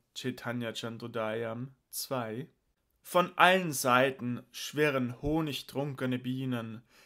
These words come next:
deren tiefe Farbe den monderleuchteten Himmel dunkel machte, und alle Bhaktas spürten den Duft von Wein aus Kadamba-Blüten.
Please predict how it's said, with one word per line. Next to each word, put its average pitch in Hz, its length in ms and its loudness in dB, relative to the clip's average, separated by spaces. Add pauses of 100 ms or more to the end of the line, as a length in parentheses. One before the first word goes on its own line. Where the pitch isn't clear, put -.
(180)
deren 165 380 2
tiefe 190 500 -4
Farbe 123 640 2 (340)
den 127 240 0 (120)
monderleuchteten 127 1300 -4
Himmel 120 500 -6 (260)
dunkel 120 380 -8
machte, 113 600 -8 (240)
und 165 240 -2
alle 180 300 4
Bhaktas 120 920 -2
spürten 165 800 -4
den 120 180 -4
Duft 131 360 -6
von 113 220 -10
Wein 113 480 -4 (360)
aus 117 520 -6
Kadamba-Blüten. 120 1500 -8